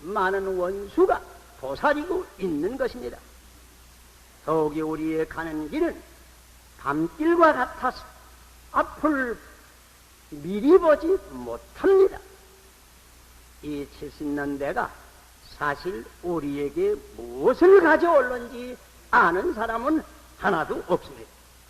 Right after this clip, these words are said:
그러므로 인생 행로를 걷는 이들은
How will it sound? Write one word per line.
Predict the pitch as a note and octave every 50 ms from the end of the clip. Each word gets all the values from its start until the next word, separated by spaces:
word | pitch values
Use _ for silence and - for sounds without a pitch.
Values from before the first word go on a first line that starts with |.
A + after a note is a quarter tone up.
| - - - - - - - - - - - - - - - - - -
그러므로 | - - E3+ F#3+ G3+ G#3 G#3 G#3 A3 A3 G#3+
인생 | G#3+ A3 A3 A3 G#3 F#3 G#3+ A3 G#3+ A3+ G3
행로를 | - G3 A#3 A3 G#3+ A3 A3 G#3+ A3 A3+ A3 A3 A3 -
걷는 | - G#3 A#3+ A3 G#3+ A3 A3+ A3+
이들은 | A#3 A3+ G3+ A3 G#3+ A3 A3+ A#3 A3+ A3 A3